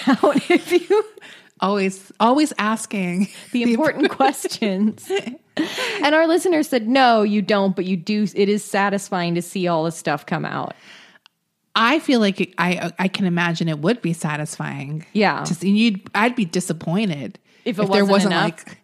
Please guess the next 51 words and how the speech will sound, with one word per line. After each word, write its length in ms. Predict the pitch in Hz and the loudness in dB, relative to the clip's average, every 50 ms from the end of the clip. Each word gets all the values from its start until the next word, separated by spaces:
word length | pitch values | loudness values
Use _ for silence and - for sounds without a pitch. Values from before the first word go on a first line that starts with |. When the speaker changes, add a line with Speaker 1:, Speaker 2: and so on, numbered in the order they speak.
| - - - | -20 -20 -12
Speaker 2:
if 60 | _ | _
there 100 | - 202 | -4 -2
wasn't, 160 | 196 196 185 | -2 -2 -2
like, 160 | 165 160 - 156 | -2 -4 -6 -6
a 200 | 147 143 151 165 - | -8 -10 -10 -8 -4
chainsaw 640 | - - - 165 175 180 190 190 - 190 180 196 - | -2 0 0 2 0 0 0 0 0 0 0 0 -2
coming 240 | - 214 254 - - | -4 -2 -2 -2 -2
out. 140 | - - - | -2 -2 -2
<laughs> 400 | 381 277 554 - - - 605 605 - - 539 571 587 587 622 466 - | 2 2 2 0 0 -2 -6 -4 -2 -4 -4 -4 -4 -4 -4 -2 0
Like, 120 | 494 359 330 320 - | 0 0 -2 -2 -4
if 300 | 359 285 320 339 320 339 | -2 0 2 2 2 4
I 100 | 415 370 | 4 2
didn't 180 | 480 508 466 - | 2 2 0 -2
see 180 | - - 359 - | -2 0 0 0
something 380 | - 294 254 233 233 214 208 196 180 | 0 -2 -2 -2 -2 -2 -2 -2 -2
dramatic, 640 | - 196 185 180 180 160 165 180 220 240 262 269 196 | 0 0 2 2 2 0 0 0 0 -2 -2 -2 0
I'd 200 | 208 202 208 180 | 0 0 0 0
be 60 | 185 | 0
Speaker 1:
Right. 80 | 185 175 | -2 -2
Speaker 2:
sad. 340 | - 190 175 165 156 156 160 | -2 -2 -2 -2 -2 -2 -4
I'd 80 | 160 | -4
be 60 | 180 | -4
like, 100 | 175 160 | -4 -2
"No, 120 | 214 214 196 | -2 0 0
I 120 | 202 214 | 0 0
want, 200 | 226 247 254 226 233 | 0 -2 -4 -6 -6
like, 120 | 226 220 | -8 -6
a 40 | 202 | -6
huge 320 | 175 - 190 180 170 - - | -6 -4 -4 -6 -6 -6 -6
hairball 440 | 170 156 160 160 160 160 151 147 | -6 -6 -6 -4 -6 -8 -8 -8
to 80 | - 165 | -10 -10
come 240 | - - 156 147 151 | -10 -8 -8 -6 -6
out 160 | 151 165 175 | -4 0 0
or 80 | 269 - | 0 0
<laughs> 20 | |
something." 360 | - - 440 - 330 453 494 - - 539 480 - - 359 | 0 -2 -4 -2 -2 -2 -2 -2 -4 -8 -8 -8 -6 -2
Like 120 | - - | 0 2
Speaker 1:
Yeah, 220 | 440 494 494 440 - 233 | 4 6 6 4 4 4
I 160 | 277 277 277 | 2 4 4
want 160 | 320 381 403 | 2 2 0
something 760 | - - 349 349 320 - 339 302 294 285 277 277 277 269 254 | -2 -4 -4 -2 -2 -2 -2 -2 -2 -2 -4 -4 -4 -4 -2
that 360 | 220 254 247 247 233 - - - - - - - _ _ _ - | 0 2 2 4 2 0 -2 -8 -14 -20 -20 -20 _ _ _ -10
they 260 | 233 214 202 240 254 | -2 2 2 4 4
would 180 | 254 254 247 - | 4 2 0 0
tell 200 | - 254 254 262 | 0 -2 0 0
me 140 | 262 247 226 208 | 0 0 0 0
after, 320 | 202 196 - - 202 196 | 0 -2 0 -2 -2 -2
"This 360 | 196 170 170 214 220 220 - | -2 0 0 0 0 2 0
has 180 | 277 240 233 214 | -2 -2 -2 -2
been 260 | 208 226 226 214 202 | 0 0 2 2 2
lodged 580 | 190 185 185 185 185 190 185 185 190 190 - | 2 2 2 2 2 0 -2 -4 -6 -8 -8